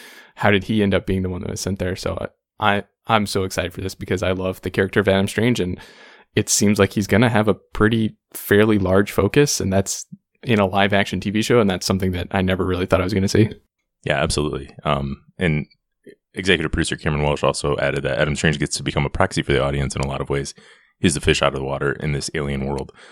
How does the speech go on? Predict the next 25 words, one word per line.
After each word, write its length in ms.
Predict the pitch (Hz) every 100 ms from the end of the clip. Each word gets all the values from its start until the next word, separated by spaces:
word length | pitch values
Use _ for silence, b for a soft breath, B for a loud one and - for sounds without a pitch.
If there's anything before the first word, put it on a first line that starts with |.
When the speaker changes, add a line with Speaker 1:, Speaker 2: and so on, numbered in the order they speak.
| B B
Speaker 2:
which 140 | -
really 280 | 78 73 78
makes 200 | 78 78
sense. 220 | 101 90
I 20 |
mean, 140 | 73 71
he's 140 | 76
a, 80 | 73 -
he's 160 | 101
a 60 | 87
present 420 | - - 87 92
day 220 | 76 78 - _ _ _ _ - -
Earthling, 580 | 85 - 65 65 - - _ _ _ b b b
and 120 | 78
you're 80 | 73
sending 260 | - 80 76
him 100 | 69
back 340 | 71 73 - _ - _ -
two 180 | - 78
hundred 340 | 85 73 -
years 320 | 71 71 71
to 160 | - -
a 20 |
foreign 320 | - 82 76
planet. 440 | 69 80 73 67